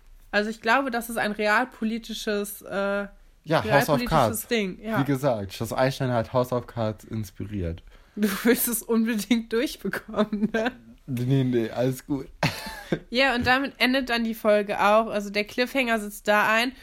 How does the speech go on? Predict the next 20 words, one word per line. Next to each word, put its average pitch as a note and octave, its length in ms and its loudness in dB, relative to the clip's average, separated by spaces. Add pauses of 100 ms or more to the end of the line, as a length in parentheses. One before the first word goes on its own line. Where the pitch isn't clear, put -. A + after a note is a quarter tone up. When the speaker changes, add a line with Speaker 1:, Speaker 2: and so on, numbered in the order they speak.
(200)
Speaker 1:
Und A3+ 140 0
von A#3+ 160 -2
dem A3 140 -2
Cliffhanger E4 520 0
war D4 140 2
ich C#4+ 100 -6
ein C4+ 120 -2
bisschen C4 340 -4
enttäuscht. G3+ 800 -4 (580)
Weil G#3+ 240 4
es C#3 80 4
Speaker 2:
Nee. D3+ 100 4
Speaker 1:
hört B3+ 220 4
eigentlich A3+ 460 0
mitten A#3 420 -2 (100)
einfach A3+ 320 -2
in G#3 140 -4
dem G3 140 -4
Streit - 420 -2
auf. D#3+ 380 -6